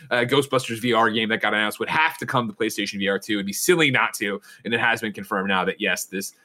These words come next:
San Francisco-based Ghostbusting game is, in fact, coming to PlayStation V R two in the future. That's all they had for it. Then,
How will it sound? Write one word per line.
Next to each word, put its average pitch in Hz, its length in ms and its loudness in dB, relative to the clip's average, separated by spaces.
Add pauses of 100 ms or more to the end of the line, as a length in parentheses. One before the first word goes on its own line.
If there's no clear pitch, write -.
San 151 280 2
Francisco-based 190 640 4
Ghostbusting 165 460 2
game 95 160 -2 (260)
is, 123 160 -2
in 135 80 -4
fact, 113 320 0
coming 110 260 0
to 110 180 -4
PlayStation 107 400 -2
V 92 100 -2
R 95 100 -2
two 85 320 -6 (180)
in 147 200 0
the 120 60 0
future. 92 440 -4 (140)
That's 131 180 2
all 104 100 4
they 98 80 2
had 82 220 -2
for 67 180 -10
it. - 60 -18 (800)
Then, 196 360 2